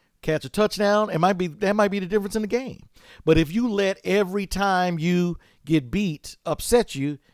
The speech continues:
you don't wanna be a cornerback. You can't be a cornerback. Kinda like being a relief pitcher or a baseball pitcher or something. It's like, if that's gonna upset you, then you don't wanna, that's not the position for you to play in.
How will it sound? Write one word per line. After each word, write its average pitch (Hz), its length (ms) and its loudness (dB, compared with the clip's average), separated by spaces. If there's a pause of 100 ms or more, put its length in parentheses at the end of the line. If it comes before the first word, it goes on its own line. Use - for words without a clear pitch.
you 170 200 0
don't 175 160 2
wanna 160 140 6
be 139 100 -2
a - 40 0
cornerback. 101 600 -4 (280)
You 147 120 -10
can't 139 200 -4
be 117 80 -6
a - 40 -10
cornerback. 80 380 -18 (420)
Kinda 160 160 0
like 147 160 0
being 151 160 -2
a 135 40 0
relief 147 380 -2
pitcher 107 320 -2
or 104 160 -6
a 101 60 -6
baseball 139 400 -4
pitcher 104 280 -10
or 90 40 -10
something. 90 240 -12
It's 95 100 -16
like, 107 140 -14
if 107 80 -16
that's 160 240 -8
gonna 185 160 -14
upset 156 480 -6
you, 110 160 -12 (360)
then 131 320 2
you 151 140 0
don't 147 260 4
wanna, 131 360 0
that's 127 320 -4
not 127 120 -2
the 123 60 -8
position 117 380 -4
for 101 80 -12
you 117 80 -6
to 104 80 -8
play 110 240 -12
in. 80 240 -14